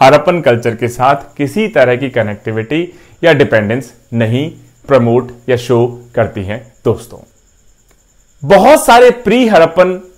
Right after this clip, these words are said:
चालकोलिथिक कल्चर्स, जिसमें फार्मिंग कम्युनिटीज हों,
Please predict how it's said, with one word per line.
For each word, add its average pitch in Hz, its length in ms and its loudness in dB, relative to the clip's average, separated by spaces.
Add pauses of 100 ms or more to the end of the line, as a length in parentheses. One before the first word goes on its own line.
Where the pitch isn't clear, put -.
(100)
चालकोलिथिक 160 560 2
कल्चर्स, 92 640 -8 (1040)
जिसमें 180 520 -2 (200)
फार्मिंग 151 460 2
कम्युनिटीज 175 540 0
हों, 180 200 -4